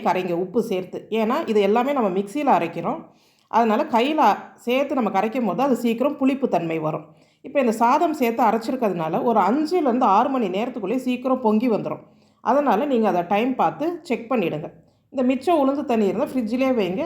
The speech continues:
நீங்க அதுக்கப்புறம் மாவு கரைக்கி யூஸ் பண்ணிக்கலாம். பாருங்க, ஒரு அஞ்சரை மணி நேரம் தான் ஆகுது, ஆனா மாவு நல்லாவே பொங்கி வந்துருச்சு. இப்ப இது இட்லி செய்ய கரெக்டா இருக்கும். இதே நீங்க சாதம் சேர்க்கலன்னா இவ்வளோ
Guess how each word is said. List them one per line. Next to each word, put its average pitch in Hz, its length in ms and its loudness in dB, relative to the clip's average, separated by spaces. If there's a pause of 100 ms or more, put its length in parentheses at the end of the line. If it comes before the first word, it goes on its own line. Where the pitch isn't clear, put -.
(120)
நீங்க 220 180 2
அதுக்கப்புறம் 240 380 -2
மாவு 220 260 4
கரைக்கி 170 240 -2
யூஸ் 185 200 -6
பண்ணிக்கலாம். 156 460 -10
பாருங்க, 214 300 -2 (540)
ஒரு 240 120 6
அஞ்சரை 240 340 4
மணி 233 240 2
நேரம் 226 320 2
தான் 220 160 4
ஆகுது, 180 280 -2 (320)
ஆனா 226 120 -2 (100)
மாவு 240 320 2
நல்லாவே 254 480 2
பொங்கி 214 300 0
வந்துருச்சு. 170 420 -6 (1000)
இப்ப 262 160 -4
இது 226 180 4
இட்லி 262 220 0 (120)
செய்ய 202 240 0 (100)
கரெக்டா 220 460 0
இருக்கும். - 300 -6 (240)
இதே 294 180 -2
நீங்க 240 240 0
சாதம் 262 420 2
சேர்க்கலன்னா 233 480 -2 (160)
இவ்வளோ 339 220 2